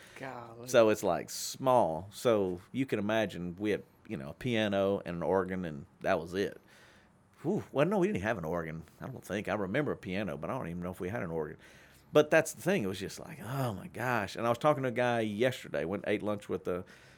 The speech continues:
Speaker 2: guy that, um, Greg, another one of our friends, he said, "Man, can you go eat with this guy?" And he was talking about he's in a cur-, a current traditional church, and he was
Speaker 1: Mm-hmm.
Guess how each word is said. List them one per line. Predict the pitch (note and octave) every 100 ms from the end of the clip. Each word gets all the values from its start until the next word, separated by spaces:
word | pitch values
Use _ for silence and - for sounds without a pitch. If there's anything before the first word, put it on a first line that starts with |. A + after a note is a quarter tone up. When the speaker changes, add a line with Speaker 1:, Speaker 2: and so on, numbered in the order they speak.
| - -
Speaker 2:
guy | G2+ G2 F#2+
that, | F2+ -
um, | F#2 F2 E2 F2 F#2 -
Greg, | G2+ F#2+ F2
another | F2+ F#2
one | F#2
of | F#2
our | E2+
friends, | - F#2 F2 - - G2
he | F#2+ F#2+ F2 - - G2
said, | G2+
"Man, | F#2 A#2
can | A2+ G2+
you |
go | G2 G#2
eat | -
with | G2
this | E2+
guy?" | F#2 F#2
And | F#2
he | A#2+
was | G#2+ G2 -
talking | A#2+ A2+ G2+
about | G#2 G2
he's | B2 A2
in | G#2+
a | F#2+
cur-, | - A#2 -
a | -
current | - B2 G2+ - - - -
traditional | C#3 B2 B2 - F2
church, | - A2+ F2+
and | F2
he | F#2+ G#2
was | F2
Speaker 1:
Mm-hmm. | -